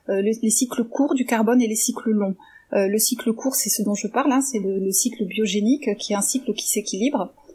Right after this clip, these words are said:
Euh, effectivement, la respiration, euh, c'est une bonne, <laughs> une bonne comparaison. Donc, euh, en agriculture, il y a un certain nombre de, de, d'émissions qui se, qui s'équilibrent, euh, avec la photosynthèse. La,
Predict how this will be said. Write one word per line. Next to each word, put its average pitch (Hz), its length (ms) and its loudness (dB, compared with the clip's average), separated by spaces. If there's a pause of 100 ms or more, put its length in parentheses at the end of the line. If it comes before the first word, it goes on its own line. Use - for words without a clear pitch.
(140)
Euh, 180 440 -2
effectivement, 185 460 -6
la 208 100 0
respiration, 180 680 -4
euh, 190 40 -4
c'est 185 180 -2
une 180 100 -8
bonne, 190 260 -4 (500)
<laughs> - 500 -12
une 202 100 0
bonne 208 240 0
comparaison. 208 640 0
Donc, 208 240 0
euh, 185 200 2 (380)
en 208 120 0
agriculture, 214 640 0
il 233 40 0
y - 20 2
a 208 40 2
un 202 40 2
certain 208 280 -2
nombre 220 320 4
de, 190 260 0
de, 180 180 -2
d'émissions 196 440 0
qui 233 160 -4
se, - 180 -2
qui 190 160 -10
s'équilibrent, 214 600 -2 (360)
euh, 175 920 0
avec 214 300 0
la 214 100 0
photosynthèse. 208 560 -2 (100)
La, 190 140 -2